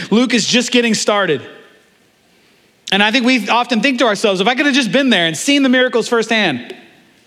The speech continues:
And yet many who saw, they didn't believe. Why? Because their hearts were hard. And this is why, as we look to Jesus, we have to remember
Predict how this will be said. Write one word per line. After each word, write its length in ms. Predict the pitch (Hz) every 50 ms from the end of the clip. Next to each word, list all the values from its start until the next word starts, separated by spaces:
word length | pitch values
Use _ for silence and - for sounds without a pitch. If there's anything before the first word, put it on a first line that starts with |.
| _ _ _ _ _ _ _ _ _ _
And 100 | - 233
yet 140 | 254 285 262
many 180 | 240 277 302 285
who 120 | 285 294
saw, 440 | - - 320 294 294 277 240 175 - - - -
they 120 | 214 214
didn't 260 | 208 185 269 269 269
believe. 420 | 247 285 311 349 339 269 143 - - - - - - -
Why? 160 | - 214 254 254
Because 260 | 190 185 - 190 175
their 100 | 208 180
hearts 320 | - - 302 339 311 -
were 120 | - 156 123
hard. 280 | 127 120 113 107 107 - - - _ _ _ _ _ _ _ _ _ _ _ _ _ _ _ _ _ _ _ _ _ _ _ _ _ _ _ _ _ _ _ _ _ _ _ _ _ _ _ _ _ _ _ _ _ _ _ _ _ _ _ _ _ _ _ _ _ _ _ _ - -
And 100 | - 170
this 100 | 220 220
is 80 | 269 233
why, 260 | 214 214 202 190 175
as 200 | 165 165 170 170
we 100 | 190 196
look 220 | 185 190 202 196 202
to 80 | 175
Jesus, 480 | 143 127 170 196 202 175 147 139 - -
we 160 | 165 196 208
have 180 | 190 196 196 196
to 100 | - 165
remember 580 | 151 151 160 170 175 160 143 127 123 120 -